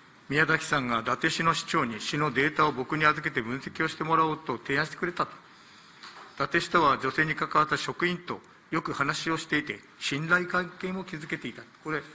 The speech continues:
半沢理事のことだと思うんですが、彼らの後押しもあり、市から持っているデータの分析を正式に依頼されました。行政が持っているデータをもとに学術論文を書くなんてことは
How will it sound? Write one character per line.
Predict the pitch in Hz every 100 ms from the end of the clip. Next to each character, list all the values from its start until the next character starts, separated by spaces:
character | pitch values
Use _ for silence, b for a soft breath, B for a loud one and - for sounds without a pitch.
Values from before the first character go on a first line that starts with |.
| -
半 | - 151
沢 | 135 117
理 | 113 120
事 | 113
の | 113
こ | 113
と |
だ | 113
と | 110
思 | 107
う |
ん |
で | 107
す | 131
が、 | 110 - - - - B B B B B B B B - - -
彼 | 175 185
ら | 185
の | 156 131
後 | 135 160
押 | 165
し | 175
も | 156 147
あ |
り、 | 143 104 -
市 | -
か | - 160
ら | 165
持 | 139
っ |
て | - 165
い | 165
る |
デ | 156 165
ー |
タ | 160
の | 139
分 | 123 151
析 | 156 - 120
を |
正 | - 156
式 | 175 -
に | 165 123
依 |
頼 | 120 151
さ | 180
れ | 185
ま | 196
し | -
た。 | - - B B B B -
行 | - 151
政 | 180 - 185 180
が |
持 | 175
っ |
て | 170 -
い | 180
る | 147
デ | 139 151
ー |
タ | 151 165
を |
も | 165
と | 160
に | 156 135
学 | - - 151
術 | 175 165
論 | 165 160
文 | 160
を |
書 | - -
く | -
な | 156
ん | 156
て |
こ | 151
と | 160
は | 160